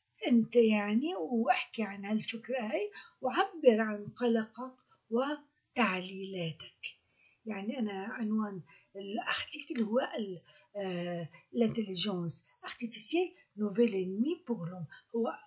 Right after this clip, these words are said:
هو العدو ال-، الجديد بالنسبة لنا. À vrai dire، في الحقيقة، هذا ولا لمشاعري، je suis très inquiet، أنا كتير قلق،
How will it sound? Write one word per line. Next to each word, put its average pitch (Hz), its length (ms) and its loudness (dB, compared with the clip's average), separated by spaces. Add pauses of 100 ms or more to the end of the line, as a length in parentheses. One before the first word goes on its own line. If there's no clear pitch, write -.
(160)
هو 254 240 2 (240)
العدو 226 760 -2 (380)
ال-، 190 360 -6 (280)
الجديد 226 760 -2
بالنسبة 220 400 0
لنا. 180 320 -4 (380)
À 214 80 -4
vrai 311 360 2
dire، 214 440 2
في - 80 -8
الحقيقة، 214 760 -4
هذا 240 200 -6
ولا 214 280 -4
لمشاعري، 233 640 2 (440)
je 233 220 0
suis 269 360 0
très 285 480 0
inquiet، 214 560 -2
أنا 220 100 -2
كتير 330 240 -2
قلق، 208 460 -8